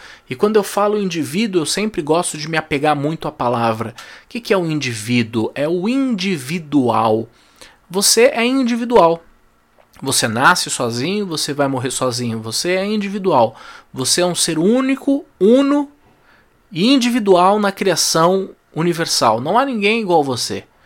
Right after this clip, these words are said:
Você é único. Então você é um ser único.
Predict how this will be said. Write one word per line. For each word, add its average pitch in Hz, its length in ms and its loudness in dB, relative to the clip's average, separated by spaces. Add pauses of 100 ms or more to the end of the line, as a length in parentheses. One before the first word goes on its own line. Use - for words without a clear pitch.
(640)
Você 127 280 -2
é 202 60 2
único. 156 540 0 (600)
Então 127 300 -6
você 165 260 -4
é - 20 -2
um 233 120 -4
ser 185 400 0 (560)
único. 156 560 0